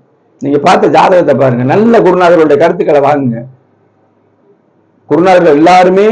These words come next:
மேன்மையானவர், அவர்கிட்ட ஒரு சிறந்த கருத்துக்கள் கண்டிப்பா இருக்கும்.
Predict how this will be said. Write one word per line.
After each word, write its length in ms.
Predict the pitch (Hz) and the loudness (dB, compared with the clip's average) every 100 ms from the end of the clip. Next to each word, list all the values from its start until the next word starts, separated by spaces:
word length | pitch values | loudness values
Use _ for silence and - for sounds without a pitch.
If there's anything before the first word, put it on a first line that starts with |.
| 262 - | -2 -6
மேன்மையானவர், 600 | 233 165 165 156 151 135 156 | -4 -2 0 0 0 0 0
அவர்கிட்ட 400 | 208 220 220 226 | 2 4 2 2
ஒரு 140 | 208 | 2
சிறந்த 280 | - 180 180 | 2 0 0
கருத்துக்கள் 460 | 147 143 - 220 214 | 0 -2 -2 -4 -2
கண்டிப்பா 320 | 156 185 233 | -2 -2 -2
இருக்கும். 380 | 190 123 - - | -2 -4 -8 -18